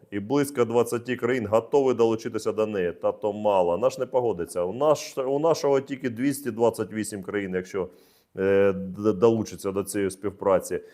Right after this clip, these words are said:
Триста вісімдесят вісім країн. Тільки так.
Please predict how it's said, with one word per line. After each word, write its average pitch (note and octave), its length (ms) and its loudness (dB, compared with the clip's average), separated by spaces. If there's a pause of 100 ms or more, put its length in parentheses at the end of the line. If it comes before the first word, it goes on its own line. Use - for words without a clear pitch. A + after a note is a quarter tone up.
(200)
Триста D3 520 6 (300)
вісімдесят C#3+ 540 2 (360)
вісім B2+ 400 0
країн. G#2+ 420 4
Тільки D#3 380 0
так. G2+ 400 2